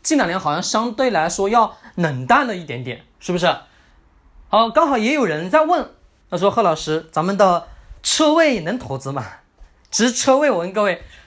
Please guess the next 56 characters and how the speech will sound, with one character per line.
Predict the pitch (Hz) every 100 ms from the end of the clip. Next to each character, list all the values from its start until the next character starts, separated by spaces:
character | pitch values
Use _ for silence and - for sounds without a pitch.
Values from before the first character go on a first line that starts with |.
| -
车 | - 320 320
位 | 339
是 | - 311
不 |
是 | 294 269
有 | 170
一 | 208
个 | 254 226 208 _ _ _ _ _ _ - - -
跟 | 254 294
房 | 277 151 156 247
子 | 262 220 175 - _ _
相 | - 262 269
关 | 262 311
联 | 240 147
的 | 135
呀？ | 131 117 - _ _ _ _ -
对， | 160 - _ _ _
你 | 196
说 | 196 330
你 | 277 185
去 | - 311 262 247 - _ _ _
单 | 359 381 339
独 | 247
的 | 220
一 | 233
个 | 202
地 | 240 233
方 | 226 226
去 | 254
买 | 180
个 | 143 180
车 | - 208
位 | 208 180 151
有 | 135 123
必 | 175
要 | 185
吗？ | 165 139 - _ _ _ _ _
没 | 123 127
必 | 151
要。 | 135 - _ _ _ -
那 |
么 | 269 285
投 | - 185 240
资 | 285
这 |
个 | 277
车 | - -
位 | 285 247
其 | - 214
实 | 247
有 | 269
很 | - 156 135
多 | 202
的 | 247
属 | 262 147
性， | 131 175